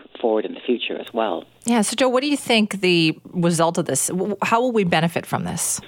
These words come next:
Speaker 1: Oh, goodness. Well, one of the things, um, I think that's, that's part of the, the understanding of why this is important is it helps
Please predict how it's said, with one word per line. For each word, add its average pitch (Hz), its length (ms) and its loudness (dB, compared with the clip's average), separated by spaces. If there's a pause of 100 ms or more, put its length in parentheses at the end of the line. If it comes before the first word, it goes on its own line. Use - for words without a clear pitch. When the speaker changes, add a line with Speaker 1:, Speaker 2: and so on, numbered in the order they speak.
(120)
Speaker 1:
Oh, 160 180 4
goodness. 123 300 2 (320)
Well, 190 120 8
one 196 220 6
of 262 100 4
the 233 60 -4
things, 147 260 2 (200)
um, 131 340 6
I 143 80 4
think 139 160 6
that's, 131 200 4 (100)
that's 120 180 2 (180)
part 135 180 4
of 117 100 2 (200)
the, 127 120 2 (120)
the 131 100 4
understanding 120 420 2
of 110 60 0
why 113 140 6
this - 140 -16
is - 60 -20
important 127 380 0
is - 40 0
it 131 100 0
helps 214 440 0